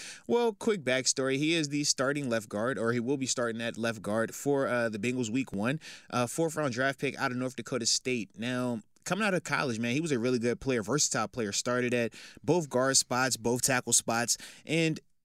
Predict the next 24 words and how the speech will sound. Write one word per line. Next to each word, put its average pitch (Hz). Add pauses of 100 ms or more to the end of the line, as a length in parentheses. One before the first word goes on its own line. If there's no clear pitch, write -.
he -
was 175
gonna 165
get 147
a 143
chance 143
to -
compete 135
for 127 (580)
a -
multitude 180
of 107
spots, 113
just 151
depending 139
on 117
where 123
he 127
landed 117
in 110
the 107
N 110
F 107
L. 107